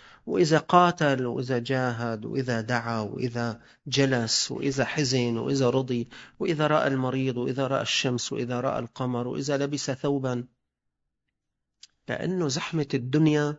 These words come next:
تأخذك، تأخذك من درب الله تعالى.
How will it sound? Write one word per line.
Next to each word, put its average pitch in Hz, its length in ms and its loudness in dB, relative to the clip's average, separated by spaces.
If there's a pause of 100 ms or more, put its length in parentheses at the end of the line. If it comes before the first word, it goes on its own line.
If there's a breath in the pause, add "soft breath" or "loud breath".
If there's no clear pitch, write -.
(540)
تأخذك، 139 680 -2 (1200 loud breath)
تأخذك 180 640 2
من 117 200 0
درب 113 220 -4
الله 101 300 -6
تعالى. - 300 -14